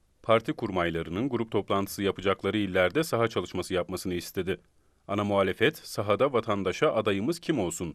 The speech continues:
diye soracak. Anket sonuçları önce genel merkeze sunulacak, ardından yirmi bir Ağustos'ta yapılması planlanan altılı masa toplantısında ele alınacak.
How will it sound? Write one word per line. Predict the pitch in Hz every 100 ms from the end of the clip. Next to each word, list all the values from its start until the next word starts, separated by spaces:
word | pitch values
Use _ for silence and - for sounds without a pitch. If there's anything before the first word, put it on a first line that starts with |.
| -
diye | 90 85
soracak. | - 87 90 85 - _ _ _ _ _ - _
Anket | 98 95 95 92
sonuçları | 98 90 - 92 127 156
önce | 107 92 87
genel | 90 92 92
merkeze | 92 90 95 139
sunulacak, | - 85 78 95 123 -
ardından | 95 92 87 87 98
yirmi | 117 90 92 101
bir | 143
Ağustos'ta | 95 87 92 - 95
yapılması | 92 95 95 139
planlanan | - 98 87 87 101 143
altılı | - 95 - 110
masa | 104 101
toplantısında | 95 87 98 95 - 98 85
ele | 78 85
alınacak. | 82 82 87 90 -